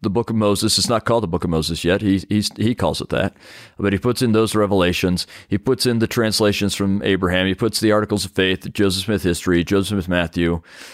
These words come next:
Uh, he even puts in a poem he really likes called Truth that later will be taken out and put in the hymn book as, "Oh, say what is truth." Um, but he puts all that in just as a little booklet.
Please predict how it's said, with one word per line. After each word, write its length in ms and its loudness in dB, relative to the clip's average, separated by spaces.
Uh, 120 0
he 120 2
even 180 0
puts 260 0
in 60 2
a 60 0
poem 360 0
he 120 4
really 260 4
likes 460 0
called 300 0
Truth 540 0
that 220 -2
later 240 4
will 140 2
be 100 0
taken 300 2
out 100 0
and 100 -10
put 120 0
in 80 -2
the 60 0
hymn 200 0
book 220 0
as, 200 -2
"Oh, 140 0
say 220 0
what 180 0
is 100 -4
truth." 380 -4
Um, 160 0
but 80 2
he 60 2
puts 240 0
all 100 4
that 160 2
in 180 0
just 240 0
as 120 2
a 60 2
little 260 2
booklet. 460 -2